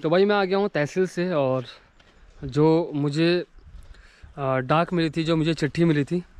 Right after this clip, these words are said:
मुख्यमंत्री की तरफ से, अ, वो मैंने वहीं जमा कर दी। और वहाँ से मुझे एक check मिला है, ये देखो भाई, ऐसा कुछ check मिला है मेरे को, देख रहे हो आप,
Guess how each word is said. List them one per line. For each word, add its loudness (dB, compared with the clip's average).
मुख्यमंत्री 0
की -4
तरफ -2
से, -8
अ, -4
वो 4
मैंने 4
वहीं 2
जमा 2
कर 0
दी। -2
और 0
वहाँ 2
से 0
मुझे 2
एक 2
check 2
मिला 2
है, 0
ये 2
देखो 0
भाई, 0
ऐसा 4
कुछ 0
check 0
मिला 4
है 0
मेरे -2
को, -4
देख 2
रहे 2
हो -4
आप, -12